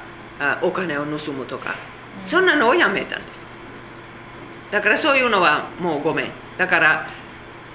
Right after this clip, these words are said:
Speaker 1: それよりも飢え死にする方がまし。そんな女性だったんですね。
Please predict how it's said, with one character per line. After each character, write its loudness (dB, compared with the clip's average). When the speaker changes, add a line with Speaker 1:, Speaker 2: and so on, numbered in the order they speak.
Speaker 1:
そ 0
れ 6
よ 4
り 0
も 2
飢 6
え 4
死 -4
に -4
す -12
る -6
方 -2
が -2
ま -8
し。 -12
そ -2
ん 0
な 0
女 -4
性 -4
だ -6
っ -10
た -12
ん -12
で -16
す -16
ね。 -18